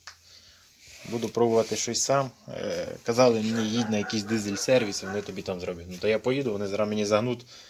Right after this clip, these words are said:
е, скажуть, сто доларів за заміну тих розпилітелів. То, звиняйте, на тих сто доларів треба робити, а я се тут сам можу поміняти. Коротше, мені пробуємо, зараз подивимо. Якщо що, шайби будемо, якщо буде забагато, будемо спилювати.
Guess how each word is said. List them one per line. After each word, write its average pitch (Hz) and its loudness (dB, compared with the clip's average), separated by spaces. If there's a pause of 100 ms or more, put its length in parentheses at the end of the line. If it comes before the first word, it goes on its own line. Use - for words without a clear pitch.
(340)
е, 98 -6
скажуть, 101 0
сто - -4
доларів 104 6
за 98 0
заміну 98 -2
тих - -4
розпилітелів. 101 -4
То, 92 -8 (960)
звиняйте, 98 2
на 92 -6
тих 127 -4
сто - -6
доларів 139 6
треба 139 4
робити, 135 4
а 107 2
я 104 2
се 107 -6
тут - -12
сам 113 0
можу 120 -4
поміняти. 110 -6 (1160)
Коротше, 123 2
мені 135 2
пробуємо, 101 2
зараз 104 0
подивимо. 98 -2
Якщо 110 -4
що, 143 -2
шайби 127 -2
будемо, 113 -2 (720)
якщо - -6
буде 120 2
забагато, 117 4
будемо 107 -2
спилювати. 110 2